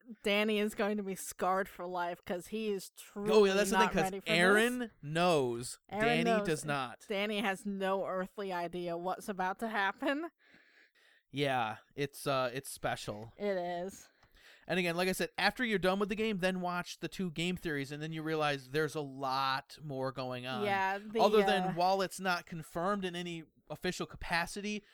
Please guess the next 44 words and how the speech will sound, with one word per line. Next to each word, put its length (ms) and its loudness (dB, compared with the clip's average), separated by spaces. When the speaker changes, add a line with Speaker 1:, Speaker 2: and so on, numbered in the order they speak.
Speaker 2:
this 400 -6
might 480 -4
be 220 -4
another 360 -2
P 300 -6
T. 480 -8
Speaker 1:
This, 420 -2
I 160 2
believe, 360 2
is 100 -2
absolutely 540 0
going 180 -2
to 80 -8
be 100 -6
a 60 -6
P 240 -12
T 240 -12
because 500 -8
you 120 -4
can 160 -4
go 140 4
down 260 4
the 80 0
rabbit 380 4
hole 220 -4
with 160 -8
some 180 -2
of 60 -6
the 100 -8
things 340 -6
in 140 -6
this 180 -8
game. 360 -6
It's 220 -8
some 140 -6
of 60 -4
the 40 -10
things 180 -6
that 120 -2
are 60 -6
hidden 320 -4
in 140 -4
the 80 -8
files 580 -4